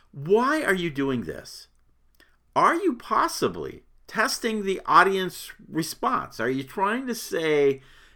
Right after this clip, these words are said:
do you like these? Which of these do you like more than less? It's disappointing, but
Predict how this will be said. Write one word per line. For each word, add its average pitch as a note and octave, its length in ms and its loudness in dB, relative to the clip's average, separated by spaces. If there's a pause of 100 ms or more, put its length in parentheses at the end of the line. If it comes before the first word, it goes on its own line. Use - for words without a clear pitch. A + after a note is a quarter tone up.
(240)
do C#3+ 120 -6
you E3 420 -4
like D#3 360 4
these? F#2+ 280 -4
Which A#2+ 240 -2
of F3+ 160 -2
these G3 240 -4
do G#3 100 -10
you A3 100 6
like A3 260 0
more C#4 340 0
than B2+ 220 0
less? B2 380 -4
It's B2 200 -4
disappointing, G3 760 2
but D#3 200 -4